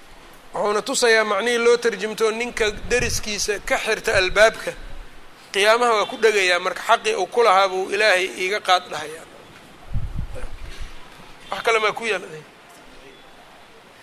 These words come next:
Ha, xadiid xasan waa, ma ligayrihi haada, ma lidaatihi ha ahaada, xasan. Mar haddii la yidhi waxbaa la kabaa, waa ligayrihi, wax kale maba aha, ma dabcan.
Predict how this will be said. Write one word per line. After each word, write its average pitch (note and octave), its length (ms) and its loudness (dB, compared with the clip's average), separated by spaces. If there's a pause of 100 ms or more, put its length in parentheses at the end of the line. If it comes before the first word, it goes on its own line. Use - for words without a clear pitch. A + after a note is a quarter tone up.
(280)
Ha, B3 60 0 (120)
xadiid B3 160 -2
xasan B3+ 320 0
waa, F#3 180 -2
ma F#3 80 -2
ligayrihi G3+ 480 0
haada, G#3 280 2
ma G3+ 100 -4
lidaatihi G3+ 520 -2
ha G3+ 120 -2
ahaada, - 400 -8
xasan. - 240 -8 (400)
Mar A3 120 2
haddii A3 280 0
la A#3 100 0
yidhi G#3 140 2
waxbaa G#3+ 220 4
la G3+ 120 4
kabaa, A3+ 380 6
waa F#3+ 80 6
ligayrihi, G3+ 540 2
wax F#3+ 260 -2
kale G3+ 180 2
maba G3+ 220 0
aha, E3 160 -8
ma - 160 -14
dabcan. - 320 -12